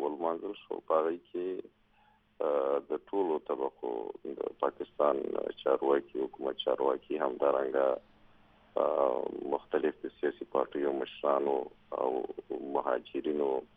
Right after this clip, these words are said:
محصلینو، افغان تجارانو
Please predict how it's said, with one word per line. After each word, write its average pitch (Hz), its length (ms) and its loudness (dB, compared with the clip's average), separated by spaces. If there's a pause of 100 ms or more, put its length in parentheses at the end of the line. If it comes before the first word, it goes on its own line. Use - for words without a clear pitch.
(760)
محصلینو، 73 840 0 (1400)
افغان 76 400 2
تجارانو 76 680 6